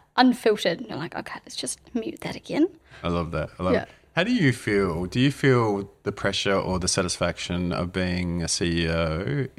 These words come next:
Speaker 2: you know, like, with your kids? They're gonna look at you and think, "Holy fucking cool, how cool is my mum?" Like, do you, do you feel that?
Speaker 1: Yeah, I do, um, actually, 'cause it was Mother's Day over the, uh,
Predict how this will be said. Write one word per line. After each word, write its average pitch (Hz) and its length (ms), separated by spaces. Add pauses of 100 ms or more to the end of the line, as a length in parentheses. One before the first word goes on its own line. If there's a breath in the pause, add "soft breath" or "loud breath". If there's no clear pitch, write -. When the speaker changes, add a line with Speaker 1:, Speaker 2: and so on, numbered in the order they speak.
Speaker 2:
you 90 80
know, 87 180
like, 85 220 (100)
with - 220
your 90 100
kids? 87 480 (460 loud breath)
They're 95 80
gonna 92 160
look 90 160
at - 80
you 95 140
and 87 120
think, 87 200
"Holy 135 240
fucking 127 340
cool, 117 280
how 110 120
cool 117 200
is 107 100
my 98 100
mum?" 95 300
Like, 87 160
do 127 100
you, 123 220
do 120 140
you 120 40
feel 135 240
that? 185 240 (560 soft breath)
Speaker 1:
Yeah, 254 540 (440 loud breath)
I 285 100
do, 339 360
um, 220 480 (240)
actually, 233 220
'cause 208 140
it 262 40
was 247 100
Mother's 240 320
Day 190 200
over 208 240
the, 180 300
uh, - 440